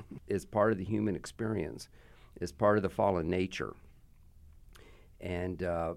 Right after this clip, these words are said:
one thing about it is that in our circles, at least, people don't put up with that stuff.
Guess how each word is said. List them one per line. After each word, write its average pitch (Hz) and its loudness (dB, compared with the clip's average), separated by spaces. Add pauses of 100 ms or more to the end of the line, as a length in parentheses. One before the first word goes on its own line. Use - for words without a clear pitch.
(200)
one 135 4
thing 143 2
about 127 4
it 98 2 (100)
is 101 0
that 101 -2
in 95 0
our 113 4
circles, 101 -4
at 92 -4
least, 92 -6
people 104 -4
don't 90 -4
put 104 -4
up 92 -2 (120)
with 85 -6
that - -6
stuff. - -8